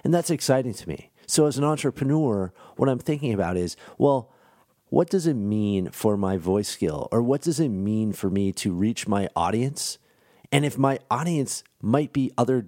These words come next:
devices, it might be devices to devices in the Internet of Things.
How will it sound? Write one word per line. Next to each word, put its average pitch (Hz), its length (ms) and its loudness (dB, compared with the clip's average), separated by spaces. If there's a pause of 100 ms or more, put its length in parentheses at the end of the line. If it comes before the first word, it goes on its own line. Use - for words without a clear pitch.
(160)
devices, 120 800 -2
it 151 140 4
might 165 180 0
be 170 100 -4
devices 110 640 0
to - 200 -2
devices 117 800 -2 (220)
in 110 140 0
the 113 120 0
Internet 110 380 0
of 101 80 -4
Things. - 540 -4